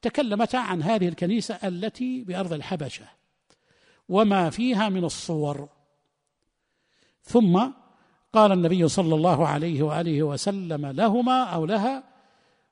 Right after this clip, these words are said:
"أولئك إذا مات فيهم الرجل الصالح أو العبد الصالح بنوا على قبره مسجدا وصوروا فيه تلك الصور، أولئك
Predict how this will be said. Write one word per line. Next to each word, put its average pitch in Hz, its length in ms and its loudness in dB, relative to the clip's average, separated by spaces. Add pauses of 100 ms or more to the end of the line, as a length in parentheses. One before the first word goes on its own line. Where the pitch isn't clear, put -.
(280)
"أولئك 202 580 0
إذا 175 320 0
مات 170 280 -4
فيهم 180 540 0
الرجل 170 460 -2
الصالح 170 600 -2
أو 156 240 -2
العبد 170 320 -6
الصالح 247 600 -6 (300)
بنوا 185 300 2
على 156 220 0
قبره 165 580 0
مسجدا 254 640 -4 (360)
وصوروا 196 680 4
فيه 180 300 -2
تلك 214 260 -6
الصور، 269 480 -4 (440)
أولئك 233 680 2